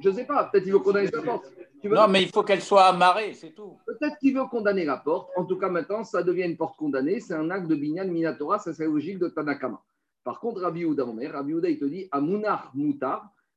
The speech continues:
Speaker 1: bamigdash, ve'anigrar bamedina. Rabbi Yehuda, lui, il te dit non. Et on descend d'un niveau pour Rabbi Yehuda. Même quand la béquille est posée,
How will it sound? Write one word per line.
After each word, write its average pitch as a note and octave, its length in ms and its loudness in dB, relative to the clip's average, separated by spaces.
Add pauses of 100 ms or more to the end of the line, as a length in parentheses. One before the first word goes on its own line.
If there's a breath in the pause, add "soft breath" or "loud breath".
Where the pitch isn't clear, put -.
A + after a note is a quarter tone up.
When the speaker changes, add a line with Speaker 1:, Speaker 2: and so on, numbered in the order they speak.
Speaker 1:
bamigdash, E3 640 -2
ve'anigrar E3+ 640 -2
bamedina. D#3 540 -2
Rabbi D#3+ 200 -4
Yehuda, F#3 200 0
lui, F#3+ 380 -2
il D#3+ 160 -10
te D#3 80 0
dit D3 180 0
non. A#2 240 -4 (160)
Et C#3+ 80 0
on D3+ 80 2
descend E3 400 2
d'un E3+ 80 0
niveau E3 240 2
pour E3 140 -4
Rabbi D3 160 0
Yehuda. B2+ 280 -2
Même F3 340 -2
quand G#3 120 -2
la F#3 100 -2
béquille F3+ 280 0
est D#3 180 4
posée, D#3+ 420 4